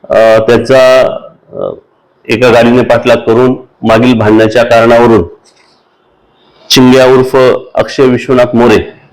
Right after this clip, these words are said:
याने त्यांना अडवून त्यांच्यावरती गावठी कट्ट्यातून तीन राऊंड फायर केलेले होते.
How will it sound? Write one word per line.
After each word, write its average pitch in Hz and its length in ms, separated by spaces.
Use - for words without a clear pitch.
याने 127 600
त्यांना 123 240
अडवून 120 380
त्यांच्यावरती 120 640
गावठी 120 420
कट्ट्यातून 120 580
तीन - 520
राऊंड 123 240
फायर 104 160
केलेले 104 300
होते. 117 400